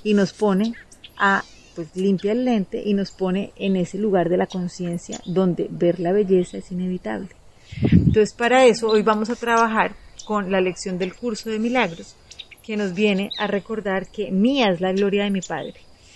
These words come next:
Y así como nos dice, no permitamos hoy que la verdad acerca de nosotros se oculte tras una falsa humildad. Por el contrario, sintámonos agradecidos por los regalos que nuestro Padre nos ha hecho.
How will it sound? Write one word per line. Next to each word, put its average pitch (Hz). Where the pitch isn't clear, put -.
Y 233
así 196
como 226
nos 220
dice, 202
no 202
permitamos 226
hoy 220
que 214
la 233
verdad 180
acerca 196
de 214
nosotros 220
se -
oculte 220
tras 190
una 180
falsa 190
humildad. 180
Por 196
el 185
contrario, 185
sintámonos 208
agradecidos 196
por 196
los 185
regalos 180
que 208
nuestro 180
Padre 185
nos 196
ha 165
hecho. 170